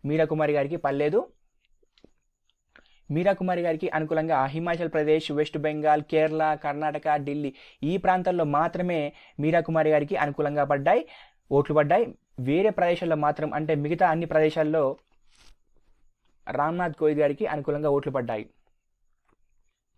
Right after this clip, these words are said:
రామ్నాథ్ కోవింద్ యొక్క ప్రొఫైల్ చూద్దాం ఒకసారి. ఇతంది డేరాపూర్, ఇది కాన్పూర్ సమీపంలో ఉంటుంది, యూపీ రాష్ట్రం. పంతొమ్మిది వందల నలభై ఐదులో అక్టోబర్ ఒకటిన జన్మించారు ఈయన.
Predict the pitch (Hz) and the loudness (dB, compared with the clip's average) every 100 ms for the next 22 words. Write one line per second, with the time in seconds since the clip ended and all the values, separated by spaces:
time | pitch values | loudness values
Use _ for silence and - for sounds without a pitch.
0 | _ _ _ _ 139 151 165 175 165 160 | _ _ _ _ 0 2 2 -2 -2 2
1 | 156 147 151 131 - - 143 - 147 147 | 2 2 4 2 2 -2 -2 2 0 0
2 | 143 147 147 170 302 - - - 151 170 | -2 -4 -4 -4 -6 -10 -20 -6 -2 0
3 | 175 151 143 _ _ _ _ _ _ _ | 0 -2 -4 _ _ _ _ _ _ _
4 | _ _ _ 135 147 165 160 185 240 - | _ _ _ 0 4 4 4 2 0 -2
5 | _ _ _ - 147 151 - 147 156 165 | _ _ _ -6 0 0 2 0 0 -2
6 | 160 151 156 160 156 156 156 226 - 147 | 0 0 0 0 0 -2 -2 -4 -2 -4
7 | 143 151 147 - 208 359 _ _ _ - | 0 2 2 0 -4 -4 _ _ _ -2
8 | 156 175 196 185 170 165 160 165 139 - | 0 0 -2 0 0 0 2 2 2 0
9 | 147 175 170 160 156 156 151 151 156 160 | -2 0 0 0 0 0 -2 -2 -2 0
10 | 156 143 - 151 214 | 2 0 -2 -2 -2